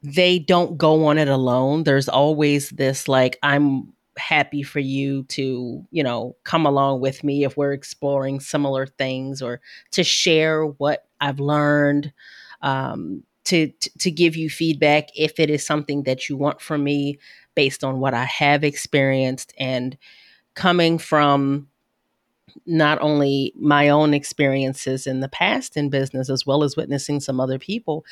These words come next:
that's not always a common thing. And I think there's so much value there that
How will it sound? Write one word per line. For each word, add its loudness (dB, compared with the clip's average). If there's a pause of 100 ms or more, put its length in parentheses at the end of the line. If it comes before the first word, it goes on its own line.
(160)
that's -4
not 4
always 0
a 0
common 0
thing. -6 (440)
And 2
I 4
think -2
there's 0
so 0
much -4
value 0
there 0
that 0